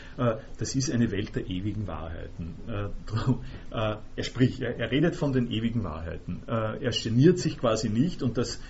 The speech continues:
ist einer der Gründe, warum ich, äh, äh, äh, sage, er ist eben auch Mathematiker, äh, äh, das, äh, äh, Reden von ewigen Wahrheiten, äh, ist für jemanden, der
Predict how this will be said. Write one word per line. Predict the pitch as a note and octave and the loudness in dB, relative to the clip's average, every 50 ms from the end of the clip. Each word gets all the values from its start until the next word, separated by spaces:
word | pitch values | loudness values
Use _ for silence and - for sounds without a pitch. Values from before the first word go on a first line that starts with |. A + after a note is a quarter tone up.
| - - | -10 -8
ist | - - | -4 -2
einer | B2 A2 G#2+ A2 | 0 0 0 0
der | A2+ G#2 | 0 0
Gründe, | - A#2+ A2+ A#2 A2+ A2+ G#2 | 0 2 2 2 2 2 0
warum | A2 G#2 G#2 G#2 G#2 | 0 0 0 0 0
ich, | G#2 G2+ G2 - - - - | -2 -2 -4 -6 -8 -2 0
äh, | A2 G#2 G2+ F#2+ G2 - - - - - - - - - - | 2 2 2 2 0 -4 -6 -8 -10 -10 -10 -10 -12 -12 -8
äh, | B2 A2+ G2+ G2+ F#2+ G2 G#2 A2 G#2+ G2+ | -4 -2 0 0 0 0 -2 -2 -2 -2
äh, | |
sage, | G2 - - G2+ G#2 - - - | -2 -2 0 -2 -2 -2 -2 -2
er | F#2+ F#2+ | -2 -2
ist | F#2+ G2 - | -2 -2 -4
eben | A2 G2+ G#2+ | -4 -4 -2
auch | - - - - | -2 -2 -2 -2
Mathematiker, | - F#2+ - - F2+ E2 D#2+ F#2+ - - C#3+ C3+ - - E3+ F3+ G3+ - - - - - - - | -2 -4 -2 -2 -2 -2 -2 -4 0 2 0 2 4 4 4 4 2 0 -6 -12 -12 -12 -10 -2
äh, | - C3+ C3 B2+ B2+ B2 - - - - - - - | 2 6 6 6 6 4 0 -8 -8 -8 -8 -6 -2
äh, | A#2+ A#2 A#2 A#2 - | 2 2 2 2 4
das, | C3 A#2+ A#2+ A#2+ - - - - | 4 4 4 4 2 0 2 4
äh, | B2+ A#2+ A2+ A2+ A2 G#2+ - - - - - - - - - - | 4 4 4 2 0 0 -2 0 0 0 0 -2 -4 -6 -4 -2
äh, | |
Reden | G#2 B2 A2+ A2+ A#2+ - A#2+ A2+ A#2+ C3+ - - F3 E3+ C3+ | 0 0 2 2 0 -2 2 6 8 8 8 8 8 6 6
von | - C3 A#2 A#2 | 6 4 4 6
ewigen | B2 B2+ D3 C#3+ C3+ - G#2+ F#2+ | 8 6 8 8 6 4 2 2
Wahrheiten, | F2 E2+ G2 C3 D3 C3 A2 F#2+ F#2 F#2 F2 - A#2 A2+ C3+ F3 G3+ G#3+ - - - - - - - | 2 4 4 4 4 4 4 4 2 2 0 0 2 2 2 2 2 0 -4 -6 -8 -8 -8 -6 0
äh, | D3 C3+ B2+ B2+ B2 B2 B2+ B2+ - - - - - - | 4 6 8 8 8 6 4 0 -2 -6 -6 -6 -2 2
ist | D#3 C3+ - - | 2 4 4 4
für | - C#3 | 6 6
jemanden, | A#2 A2 G#2+ A2 B2 C#3 D3+ C#3+ D3 C#3+ C#3+ C3+ C3 - | 6 6 6 4 6 6 6 6 4 4 2 2 2 2
der | - A#2 G#2 G#2+ A2+ A2+ A#2 A#2 A#2 A#2 A2+ | 2 2 2 4 4 4 4 4 4 2 0